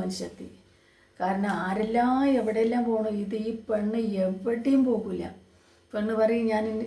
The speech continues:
ഞാൻ അവിടെ ഇവിടെയും നടക്കാൻ നിന്ന എൻ്റെ മക്കളെ നോക്കാൻ പറ്റൂല, മക്കളെ നോക്കാൻ പറ്റൂല" എന്ന്. ഓനാണെങ്കിൽ തിരിഞ്ഞു നോക്കണില്ല. വേറൊരു പെണ്ണും കെട്ടി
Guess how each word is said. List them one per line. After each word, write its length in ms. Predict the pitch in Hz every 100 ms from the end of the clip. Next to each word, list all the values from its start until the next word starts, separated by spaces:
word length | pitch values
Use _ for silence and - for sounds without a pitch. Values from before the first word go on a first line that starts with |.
| 208
ഞാൻ 140 | 196 208
അവിടെ 220 | 214 208 214
ഇവിടെയും 260 | 214 208 220
നടക്കാൻ 320 | 214 208 214 214
നിന്ന 220 | 214 208
എൻ്റെ 160 | 214 214 208
മക്കളെ 300 | 202 - 208 208
നോക്കാൻ 300 | 196 214 208
പറ്റൂല, 280 | 202 202 196 202
മക്കളെ 280 | 190 - 196 202
നോക്കാൻ 280 | 190 190 185 185
പറ്റൂല" 280 | 180 175 170 180
എന്ന്. 140 | 180 190 - - - 196
ഓനാണെങ്കിൽ 520 | 196 214 220 220 226 226
തിരിഞ്ഞു 460 | 214 208 214 233 247
നോക്കണില്ല. 480 | 220 190 190 175 170 170 - _ _ _ _ _ _ _ _ _ -
വേറൊരു 440 | 220 196 196 196
പെണ്ണും 220 | 190 190 196
കെട്ടി 180 | 196